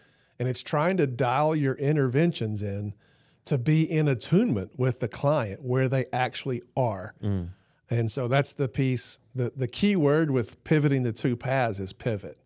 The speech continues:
Speaker 2: Yeah.
Speaker 1: That's the trick of this thing is, is you're not working, you might work with ten different couples in that session
Speaker 2: Mm.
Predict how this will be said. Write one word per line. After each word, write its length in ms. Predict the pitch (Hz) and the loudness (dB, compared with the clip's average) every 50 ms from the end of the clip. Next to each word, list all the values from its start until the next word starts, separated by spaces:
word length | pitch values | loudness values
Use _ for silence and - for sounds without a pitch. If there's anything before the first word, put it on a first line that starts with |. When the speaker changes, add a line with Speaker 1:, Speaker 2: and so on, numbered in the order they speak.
| _ _ _ _ _ _ _ _ _ _ _ _ _ _ _ _ | _ _ _ _ _ _ _ _ _ _ _ _ _ _ _ _
Speaker 2:
Yeah. 120 | - 104 101 | -10 -4 -2
Speaker 1:
That's 220 | 123 135 117 - | -2 -2 -2 -2
the 80 | - 123 | -4 -6
trick 320 | - - - 143 - - | -2 0 0 2 2 0
of 80 | 120 104 | -2 -2
this 220 | 107 101 - - - | -4 -4 -4 -6 -4
thing 260 | 110 107 104 101 101 | -4 -4 -2 -4 -4
is, 320 | 101 98 95 95 - - - | -4 -4 -6 -6 -8 -8 -6
is 420 | - 123 113 107 101 - - - - _ _ _ _ _ _ _ _ _ | -6 -4 -4 -4 -6 -6 -8 -8 -12 _ _ _ _ _ _ _ _ _
you're 160 | - 120 147 147 | 2 2 4 4
not 220 | 151 147 147 - | 4 4 4 4
working, 400 | 143 139 147 143 - 143 127 110 - | 4 2 2 2 2 0 -2 0 0
you 140 | 127 147 170 | 2 4 4
might 220 | 170 165 156 - | 4 4 4 4
work 260 | 147 143 147 143 - | 4 4 2 2 0
with 260 | - 127 113 - - | -2 -4 -4 -4 -8
ten 240 | - - 156 151 147 | -6 -2 0 2 2
different 360 | 143 143 135 - - 123 - | 4 2 2 2 -2 -4 -2
couples 360 | - - 143 135 - 120 113 110 | 0 0 0 0 0 -4 -6 -4
in 120 | 113 107 | -6 -6
that 180 | 107 101 101 - | -8 -8 -8 -10
session 380 | - 113 92 98 - - - _ _ _ _ _ _ _ _ _ _ _ _ _ _ _ _ _ 107 | -10 -10 -10 -10 -12 -14 -14 _ _ _ _ _ _ _ _ _ _ _ _ _ _ _ _ _ -4
Speaker 2:
Mm. 240 | 101 98 92 87 | -4 -4 -4 -4